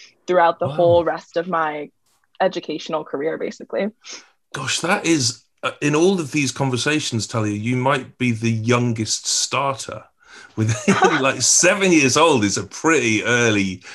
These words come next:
Speaker 2: start in, in a life in the, on, for the, on the stage. That's really great. Was it, was it
Speaker 1: Yeah.
Speaker 2: something that stayed with you throughout your teenage years, this kind of commitment or fascination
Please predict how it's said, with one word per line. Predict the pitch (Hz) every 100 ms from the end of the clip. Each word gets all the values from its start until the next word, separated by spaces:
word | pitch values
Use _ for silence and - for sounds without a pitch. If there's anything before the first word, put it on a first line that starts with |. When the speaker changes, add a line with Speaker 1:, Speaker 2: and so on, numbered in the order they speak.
| -
Speaker 2:
start | - - 123 117 87 80 -
in, | 98 98 95
in | 104 104 104
a | 101
life | 104 107 104 -
in | 98
the, | 95 92 95
on, | 101 98 -
for | -
the, | 101 98 107
on | 104
the |
stage. | 90 - 110 104 82 -
That's | 117 -
really | 120 120 107
great. | - 107 98 - _ - - - - -
Was | 147 147
it, | 180
was | 160 170
it |
Speaker 1:
Yeah. | 208 247
Speaker 2:
something | 170 - 156 143
that | 147 131
stayed | - 151 147
with | 135
you | 139
throughout | 127 131 135 135
your | 123
teenage | 120 131 120 113 139
years, | 170 120 98
this | - 101
kind | - 110
of | 101 -
commitment | 117 113 104 101
or |
fascination | 95 110 - 104 113 - 98 95